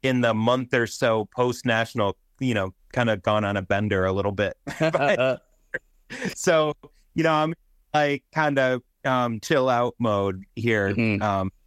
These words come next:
Speaker 1: probably for the next few months. And I've been, every year I, you know, I sort of make a budget on, you know, kind of what I feel like is the amount of fresh money that I can put into my collection and in-, into the hobby, and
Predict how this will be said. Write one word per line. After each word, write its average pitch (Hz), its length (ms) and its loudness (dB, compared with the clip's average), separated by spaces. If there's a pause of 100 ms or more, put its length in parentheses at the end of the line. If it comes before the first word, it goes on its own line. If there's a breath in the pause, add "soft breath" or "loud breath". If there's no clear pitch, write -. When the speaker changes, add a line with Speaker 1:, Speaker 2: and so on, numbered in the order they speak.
(220)
Speaker 1:
probably 110 240 0
for 120 140 -4
the 110 100 0
next 107 260 -2
few 117 160 0
months. 104 280 0
And 120 80 0
I've 120 120 -2
been, 147 260 0 (640)
every 135 240 0
year 131 180 2
I, 117 120 2 (120)
you 127 120 0
know, 110 100 2
I - 200 -6
sort 120 220 -2
of 107 60 2
make 110 220 -2
a 104 40 -2
budget 95 420 0
on, 87 260 -2 (100)
you 110 100 0
know, 90 140 0
kind 98 160 0
of 90 80 0
what 92 140 2
I 90 100 0
feel 92 420 0
like 95 260 0
is 95 260 -6 (340)
the 117 140 0
amount 110 320 2
of 95 140 -6 (220)
fresh - 640 -2
money 107 380 0
that 98 140 0
I 98 140 0
can 104 200 -4
put 104 220 0
into 98 480 -2
my 92 180 2
collection 95 640 -2
and 87 160 -2
in-, 85 140 -4
into 101 320 -2
the 87 100 0
hobby, 90 420 0
and 85 160 -4